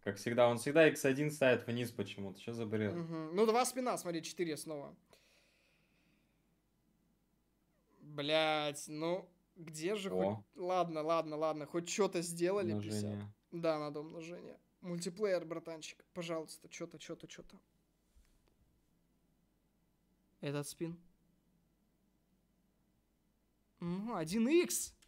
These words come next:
Speaker 2: Спасибо.
Speaker 1: Давай еще щас даст all-in в Crazy Time на двойку.
Speaker 2: Давай, я, блядь, на, кстати, на эти колеса вообще пиздец не заходил. Ну ладно.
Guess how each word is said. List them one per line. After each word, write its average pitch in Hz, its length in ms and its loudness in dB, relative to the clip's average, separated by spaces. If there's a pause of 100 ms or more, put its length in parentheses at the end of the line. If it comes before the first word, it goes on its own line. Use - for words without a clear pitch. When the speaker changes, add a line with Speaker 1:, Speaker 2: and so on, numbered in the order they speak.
(200)
Speaker 2:
Спасибо. - 640 2
Speaker 1:
Давай 180 200 12
еще - 20 -4
щас 127 240 0
даст 139 300 8
all-in 123 420 4
в - 60 -12
Crazy 113 400 0
Time 113 180 2
на 104 120 2
двойку. 101 480 -2 (1900)
Speaker 2:
Давай, 190 440 10
я, 170 100 10
блядь, 220 240 4
на, 196 120 4
кстати, 196 320 -4
на 196 120 2
эти 190 140 -2
колеса 196 400 2
вообще 156 260 -2
пиздец 151 400 -6
не 160 80 -8
заходил. 170 500 -6 (200)
Ну 175 180 -4
ладно. 180 300 -4